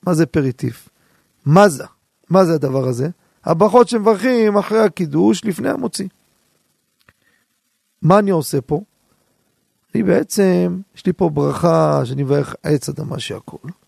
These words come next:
יכלתי לפתור את זה, נו, איך היית פותר את זה? אם היית ממתין עוד קצת, נו, ואז מה? ברכה כללית של הסעודה המוציא, אתה פותרת את זה, לא ברכה ספיישל.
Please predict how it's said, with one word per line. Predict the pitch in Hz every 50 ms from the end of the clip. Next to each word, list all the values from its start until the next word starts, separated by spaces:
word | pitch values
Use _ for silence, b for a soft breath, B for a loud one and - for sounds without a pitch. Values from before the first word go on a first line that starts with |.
| _ _ _ _ _ _ _ _ _ _ _ _ _ _ _ _ _ _ _ _ _ _ _ _ _ _ _ _ _ _ _ _ _ _ _ _ _ _ _ _ _ _ _ _ _ _ _ _ _ _ _ _ _ -
יכלתי | 147 147 - - 202 214 190 151 - 180
לפתור | 156 139 - - - - - - 107
את | 107 110
זה, | 117 104 110 - -
נו, | - -
איך | 151 143
היית | 151 147 -
פותר | 143 - - 127 - - 113 107
את | 107
זה? | 123 123 143 175 175 _ _ _ _ _ _ _ _ _ _ _ _ _ _ _ _ _ _ _ -
אם | 196 202 196 180
היית | 185 214 254 214 - - 208 190 185 185 185 185 185 185 240 - _ _ _ _ _ _ _ -
ממתין | 175 180 170 - 226 208
עוד | 202 160 -
קצת, | - - - 147 135 -
נו, | 151 151 156 170 196 _ _ _ _ _ -
ואז | - 147 151 156 156 135
מה? | 135 135 135 147 196 - _ _ _ _ _ _ _ _ _ _ _ _ -
ברכה | 165 139 165 170 165 170 - - 233 -
כללית | 208 - - 190 196 208 247 247 285 269 208 143
של | - - 190 185 175 175
הסעודה | 175 175 - - 202 196 202 202 220 233
המוציא, | 233 254 247 247 - 320
אתה | 320 - 262 226
פותרת | - 247 - - 220 190 - 190
את | 160
זה, | 147 160 165
לא | 214 233
ברכה | 214 277 220 - 247 220
ספיישל. | - - - 240 226 190 143 165 -